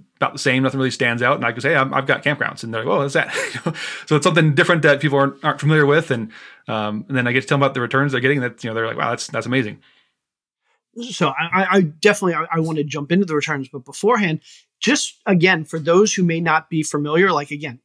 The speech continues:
Speaker 2: two years ago, I would have known nothing about R V parks.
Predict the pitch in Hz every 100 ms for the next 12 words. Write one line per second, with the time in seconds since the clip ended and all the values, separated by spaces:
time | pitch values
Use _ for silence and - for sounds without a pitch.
0 | _ _ - - 190 180 170 170 170 165
1 | 160 151 151 151 151 143 135 147 147 143
2 | 147 190 156 156 165 - 160 147 139 139
3 | 139 139 135 143 - -